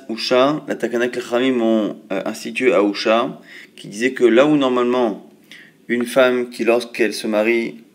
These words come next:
apporte des biens, ces biens continuent à l'appartenir. Simplement, le mari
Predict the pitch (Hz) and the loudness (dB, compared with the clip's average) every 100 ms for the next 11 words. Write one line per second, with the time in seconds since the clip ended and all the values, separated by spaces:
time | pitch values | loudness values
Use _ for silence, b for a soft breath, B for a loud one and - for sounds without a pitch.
0 | - - 113 107 107 101 110 101 - - | -12 -2 0 2 -2 0 0 0 -6 -20
1 | B B B B - - 101 113 123 123 | B B B B -16 -6 -2 2 2 0
2 | 120 139 135 120 117 127 117 107 92 - | -6 0 2 2 2 -2 -2 0 -2 -8
3 | - - 95 113 117 113 107 107 110 117 | -18 -14 -8 -4 0 0 0 2 2 2
4 | 92 | -2